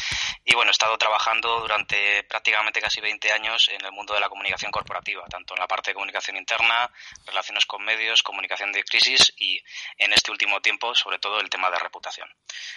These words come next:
Así que nada, encantado de estar contigo otra vez, Guille, encantado otra vez de hablar y dialogar sobre temas de comunicación y más sobre todo con, o sea, hablando de la situación que estamos viviendo, que yo creo que es más necesario que nunca este podcast o esta conversación que vamos a tener tú y yo,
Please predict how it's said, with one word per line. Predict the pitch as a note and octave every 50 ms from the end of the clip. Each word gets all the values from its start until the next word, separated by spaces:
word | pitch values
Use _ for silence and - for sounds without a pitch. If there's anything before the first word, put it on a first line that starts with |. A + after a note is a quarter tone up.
| - - -
Así | G2+ G#2 G#2 G2
que | G2+
nada, | G2+ G#2 A2 G2+ F#2 F2+
encantado | F2+ F2+ F#2 F#2 F#2+ G#2 G2+ G2+ G2+
de | G#2 G2+ G2+
estar | G2+ - A2+ G#2
contigo | G2 G#2 G2 - G#2 G#2
otra | G2+ G#2 G#2
vez, | G#2+ A#2 A#2+ A#2
Guille, | A#2+ B2 C3+ C#3 C#3 B2 G#2+
encantado | G#2 G2+ - F#2 - G2+ G2+ G#2
otra | G#2 G#2+ G#2 G#2
vez | G#2+ G#2+
de | G#2+ G#2 G#2 G#2 G#2 - - - - - - -
hablar | - F#2 F#2+ G2 G#2 A2 A#2 A#2 A#2
y | A2+
dialogar | G#2+ A2 G#2+ G#2+ G#2 G#2+ A2+ A#2+ A#2+
sobre | - - G#2 G2+ G2+
temas | - G#2 G#2+ G#2 G#2
de | A2
comunicación | G#2 G#2 G#2+ G#2 G#2 G#2 G#2 G2+ - A2+ A2+ A#2+ A#2
y | G2+
más | G2 G2 G2+ G#2
sobre | - - G#2 G2+ F#2+ -
todo | - G2 G2+ G#2+ G#2+ A2 G#2+ -
con, | - G2+ G2 G2 F#2+ F#2 F#2 F#2
o | F#2+ F#2+
sea, | F#2+ F2+
hablando | F#2 F#2+ F#2+ G2+ G2+ G#2
de | G#2 G2+ G2 F#2+
la | - F#2
situación | F2+ - - F#2+ F#2 F#2+ F#2+
que | G2
estamos | F2+ F#2 F#2 F#2+ F#2+
viviendo, | F#2 F#2 G2 G2+ G2+ F#2+
que | F#2 F#2
yo | F#2 F#2
creo | F#2+ F#2+ F#2+
que | F#2 F#2+ F#2+ F#2 - - - - - - - - - - -
es | - - - - - - - - _ _
más | - G#2+ A2 A2+
necesario | A#2 G#2+ A2 A2+ A#2 A2+ A2 G#2+
que | G#2+
nunca | A2 A#2 A#2 - - G#2
este | G2+ - - G#2
podcast | - A#2 A#2 - - C3 B2+ C3 -
o | G#2+ G2+
esta | G#2+ - -
conversación | - A2+ A2+ G#2+ G#2+ G#2+ G#2+ G#2+
que | G#2 A2
vamos | G#2+ G#2+
a | A2
tener | - A2 G#2+ G2+
tú | - G#2
y | G#2
yo, | G#2+ A#2 B2+ -